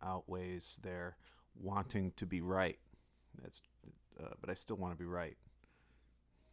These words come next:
Balance it however you can. Groping in the dark for answers. That's what I'm doing. I wrote down Brian and Michael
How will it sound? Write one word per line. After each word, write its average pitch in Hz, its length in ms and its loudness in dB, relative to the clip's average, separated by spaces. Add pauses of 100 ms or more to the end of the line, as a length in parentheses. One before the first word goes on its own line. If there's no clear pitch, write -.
(560)
Balance 143 340 6
it 127 100 4
however 107 340 6
you 87 120 2
can. - 320 -6 (1400)
Groping 127 320 10
in 110 100 10
the 104 80 10
dark 95 280 8
for 90 140 2
answers. 80 520 -4
That's 101 220 -6
what 131 100 4
I'm 139 140 6
doing. 92 320 2 (1300)
I - 40 -10
wrote 95 200 0
down 92 200 2
Brian 113 540 4
and 98 260 -2
Michael 95 460 -4